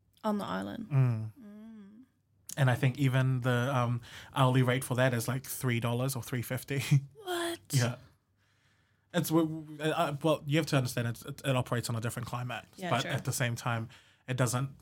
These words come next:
Speaker 2: make it any better that it does,
Speaker 1: Mm.
Speaker 2: you know, or worse.
Speaker 1: It's just
Speaker 2: Um, but,
Speaker 1: different.
Speaker 2: mm, I, I definitely loved it. Like, I loved growing up, um, before moving to New Zealand at eight, eight years old. Oh,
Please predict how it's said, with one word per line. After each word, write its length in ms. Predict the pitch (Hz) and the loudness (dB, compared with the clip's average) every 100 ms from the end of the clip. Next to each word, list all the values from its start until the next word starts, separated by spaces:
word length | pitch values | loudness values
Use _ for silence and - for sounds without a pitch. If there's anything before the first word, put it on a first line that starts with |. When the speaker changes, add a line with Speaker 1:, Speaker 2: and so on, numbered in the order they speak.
| 123 | -8
Speaker 2:
make 200 | 120 117 | -6 -2
it 80 | 120 | -2
any 200 | 117 117 | -2 -4
better 380 | 110 127 120 - - - _ | -4 -4 -4 -8 -12 -20 _
that 100 | - 123 | -12 -8
it 60 | |
does, 420 | 123 202 190 196 | -4 -2 -2 -6
Speaker 1:
Mm. 40 | 214 _ | -10 _
Speaker 2:
you 60 | 113 | -10
know, 140 | 131 131 | -8 -6
or 180 | 123 117 | -4 -2
worse. 520 | 117 120 110 - - _ _ - - | -4 -6 -8 -10 -12 _ _ -20 -12
Speaker 1:
It's 80 | - | -4
just 20 | |
Speaker 2:
Um, 160 | 123 127 | -2 0
but, 80 | 127 | -2
Speaker 1:
different. 400 | - 185 208 277 _ 147 | -4 -12 -12 -18 _ 2
Speaker 2:
mm, 280 | 143 117 110 - _ _ - | 2 2 -4 -12 _ _ -4
I, 200 | 135 131 - - | 0 0 -2 -2
I 100 | 139 | 0
definitely 440 | 131 131 156 139 | 2 2 4 4
loved 600 | 127 123 123 127 120 117 | 4 4 2 0 -2 -4
it. 300 | 123 110 - | -6 -6 -6
Like, 120 | 120 120 | -6 -2
I 40 | 120 | 0
loved 460 | 123 120 113 - | 0 -2 -4 -8
growing 260 | - 113 113 | -2 -2 -2
up, 180 | 113 - - _ _ - | -4 -8 -20 _ _ -2
um, 160 | 117 113 | 0 2
before 320 | 131 - 120 | 2 2 0
moving 480 | 117 117 117 117 110 | 2 2 0 -2 -4
to 120 | - 120 | -4 -2
New 140 | 113 | -2
Zealand 440 | 110 120 117 110 - | 0 2 2 -2 -6
at 180 | 131 127 | -8 -6
eight, 180 | 131 120 | -4 -2
eight 240 | 143 117 117 | -2 -2 0
years 180 | 113 117 | -2 -2
old. 320 | 117 117 131 - _ | -2 -4 -6 -10 _
Oh, 260 | 131 123 | -4 -4